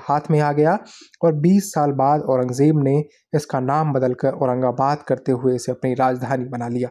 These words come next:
औरंगाबाद के लिए संभाजीनगर की ही तरह शिवसेना ने हमेशा ही उस्मानाबाद को भी धाराशिव के रूप में संदर्भित किया है। ठाकरे जब मुख्यमंत्री थे तो उन्होंने अपने आधिकारिक संचार में धाराशिव नाम का इस्तेमाल किया था।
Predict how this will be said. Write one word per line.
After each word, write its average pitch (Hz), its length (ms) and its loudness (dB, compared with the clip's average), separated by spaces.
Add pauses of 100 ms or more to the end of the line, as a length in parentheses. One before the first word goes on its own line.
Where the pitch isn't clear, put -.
(280)
औरंगाबाद 208 580 2
के 208 120 2
लिए 196 240 4
संभाजीनगर 151 800 0
की 151 200 -2 (120)
ही 151 120 0
तरह 147 400 0 (380)
शिवसेना 175 460 2
ने 151 140 2 (160)
हमेशा 156 380 2
ही 143 240 0
उस्मानाबाद 139 720 -2
को - 160 -2
भी 131 160 -2
धाराशिव 131 500 -2 (100)
के 147 80 2
रूप 131 240 0
में 127 120 0
संदर्भित 131 560 -4
किया 131 180 2
है। 117 100 -8 (500)
ठाकरे 151 360 2
जब 147 180 0
मुख्यमंत्री 143 560 0
थे 180 220 2
तो 196 140 0
उन्होंने 131 260 2
अपने 127 260 -2
आधिकारिक 160 600 0
संचार 135 440 0
में 147 180 0 (480)
धाराशिव 202 500 0
नाम 143 220 2
का 139 160 -2
इस्तेमाल 131 460 -2
किया - 260 -2
था। - 240 -6